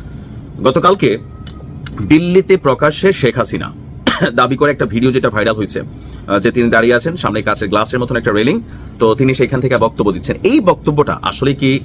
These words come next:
এখনকার নাকি আগের? আওয়ামী লীগের নেতাকর্মীদের জন্য হতাশার খবর হচ্ছে এই ভিডিওটা এখন থেকে সাত বছর আগের, অর্থাৎ দুই হাজার পঁচিশ চলে, তাহলে সাত বছর আগে মানে কত?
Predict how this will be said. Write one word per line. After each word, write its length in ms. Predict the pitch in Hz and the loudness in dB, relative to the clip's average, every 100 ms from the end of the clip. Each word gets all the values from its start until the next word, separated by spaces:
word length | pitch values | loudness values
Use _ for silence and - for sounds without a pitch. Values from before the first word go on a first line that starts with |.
| - | -4
এখনকার 480 | 107 139 147 139 90 | -2 -2 0 0 0
নাকি 200 | 95 101 | -2 -4
আগের? 240 | 92 80 - - - - - - - - - | -4 -6 -10 -16 -16 -14 -14 -14 -14 -14 -4
আওয়ামী 180 | 110 123 | 0 2
লীগের 160 | 135 | 4
নেতাকর্মীদের 480 | 127 131 131 131 135 | 2 2 2 2 2
জন্য 140 | 147 143 | 2 2
হতাশার 380 | 110 120 139 | 2 0 0
খবর 200 | 135 127 | 0 0
হচ্ছে 160 | 143 156 | 0 2
এই 80 | 117 | 0
ভিডিওটা 360 | 107 117 143 | 2 2 2
এখন 160 | 107 123 | 0 0
থেকে 260 | 147 170 233 - - | 0 0 -2 -6 -12
সাত 500 | - - 117 147 165 | -8 0 2 2 0
বছর 340 | - 104 - - | -2 -2 0 0
আগের, 200 | 85 82 | 0 -2
অর্থাৎ 280 | - 147 - - - - - - - 92 | 2 2 2 -6 -18 -16 -16 -16 -8 0
দুই 100 | 107 | 2
হাজার 200 | 113 113 | 2 2
পঁচিশ 280 | 123 170 | 2 2
চলে, 140 | 170 156 | 0 0
তাহলে 140 | 139 | 0
সাত 160 | 131 113 | 0 -2
বছর 220 | 131 143 | 0 2
আগে 140 | 131 | 2
মানে 120 | 139 147 | 2 2
কত? 240 | 165 107 | 2 0